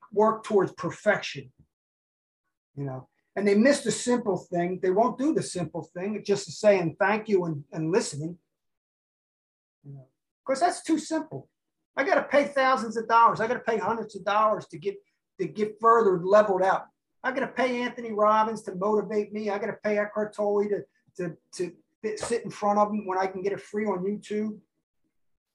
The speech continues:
No, nothing against that card, but, you know, I, I gotta pay, and I don't put any of these people on pedestals.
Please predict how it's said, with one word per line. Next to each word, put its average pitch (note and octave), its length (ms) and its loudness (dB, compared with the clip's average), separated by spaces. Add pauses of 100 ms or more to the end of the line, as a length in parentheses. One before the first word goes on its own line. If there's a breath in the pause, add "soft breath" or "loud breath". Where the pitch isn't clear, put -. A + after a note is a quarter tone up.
(280)
No, F#3+ 140 -2
nothing F#3+ 340 -4
against F3 360 -6
that F#3+ 180 -2
card, C#3+ 280 -4
but, C#3+ 160 -10 (140)
you E3 80 -10
know, C#3+ 180 -8 (340)
I, G#3 220 2
I G#3+ 40 6
gotta A3 160 4
pay, G#3+ 200 0
and G3 120 0
I G#3+ 80 6
don't G#3 180 2
put G#3+ 120 2
any F#3+ 200 4
of F3+ 60 2
these E3+ 160 -4
people D#3+ 320 -6
on D3 120 -4
pedestals. C#3+ 640 -6